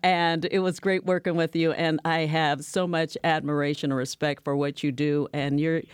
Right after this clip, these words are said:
you just have this great political mind. When you're around, actually, when they asked me to do this, and as soon as they said your name, I'm like, "I'm in.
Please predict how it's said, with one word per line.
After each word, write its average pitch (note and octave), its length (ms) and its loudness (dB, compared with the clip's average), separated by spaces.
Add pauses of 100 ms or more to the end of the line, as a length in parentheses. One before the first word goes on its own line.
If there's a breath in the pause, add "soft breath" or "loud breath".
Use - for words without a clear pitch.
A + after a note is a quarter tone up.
(140)
you G3+ 120 -2
just A3 300 -4
have F#3 240 -4
this F#3 140 -6
great F#3 300 -4
political E3+ 440 -4
mind. E3 300 0
When D3 140 2
you're G#3 180 0
around, F3 380 0 (180 loud breath)
actually, G3+ 220 0
when F3 140 2
they D#3 120 4
asked E3+ 260 -2
me F3 120 2
to D3 80 0
do E3+ 200 -2
this, E3 300 0
and D3 140 2
as C#3+ 60 -2
soon E3+ 140 -2
as D3+ 80 -4
they C#3+ 100 0
said C#3+ 180 -4
your D3 100 0
name, C#3 220 0
I'm A2+ 60 -4
like, G2+ 160 -6
"I'm D3+ 200 0
in. - 220 -4